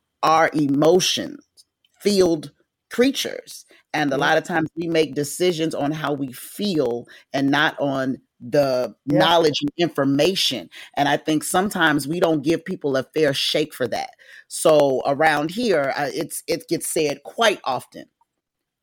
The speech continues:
Speaker 1: "I'ma let you say that, and I want you to come back in ten minutes and try it a different way with me, 'cause I feel like you just said that out of emotion."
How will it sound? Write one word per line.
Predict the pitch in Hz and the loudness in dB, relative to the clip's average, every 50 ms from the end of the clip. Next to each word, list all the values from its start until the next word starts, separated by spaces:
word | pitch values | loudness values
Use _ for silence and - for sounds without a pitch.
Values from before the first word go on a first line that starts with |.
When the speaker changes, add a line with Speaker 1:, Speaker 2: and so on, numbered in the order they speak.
| _ - | _ 2
Speaker 1:
"I'ma | 208 233 240 254 | 2 4 4 6
let | 233 226 220 220 - - | 6 6 4 4 2 -2
you | 208 | -4
say | 196 - - 240 240 240 | -2 2 4 4 6 6
that, | 247 240 240 233 202 - - | 6 6 6 6 4 2 0
and | 156 156 | -2 0
I | 160 170 | 0 0
want | 180 180 170 - | 0 -2 -4 -4
you | 196 180 | -8 -10
to | 156 | -6
come | - 190 165 | -4 -4 -2
back | 156 160 156 156 - | 0 -2 -2 -2 -4
in | 147 147 | -6 -6
ten | - - 165 156 160 | -6 -6 -6 -4 -2
minutes | 160 156 147 135 - | -2 -4 -4 -4 -6
and | 131 123 | -10 -4
try | - 175 147 139 | 0 2 2 2
it | 139 | 0
a | 139 | 0
different | 131 151 147 143 143 139 | 0 -2 -2 -2 -4 -4
way | 143 135 | -4 -4
with | 127 131 127 | -4 -4 -6
me, | 131 123 | -6 -6
'cause | - 147 120 139 | -6 -6 -4 -2
I | 131 143 | -2 -2
feel | - 147 | -2 -2
like | 143 135 123 120 | -2 -2 -2 -4
you | 151 135 | -4 -4
just | 135 139 139 | -4 -6 -4
said | - 139 139 131 | -4 -4 -2 0
that | 147 147 143 | 0 2 4
out | 135 135 131 | 4 2 2
of | 127 120 | 0 -2
emotion." | 131 127 131 135 139 - - 160 151 | -2 -2 -2 -2 -2 -4 -8 -10 -14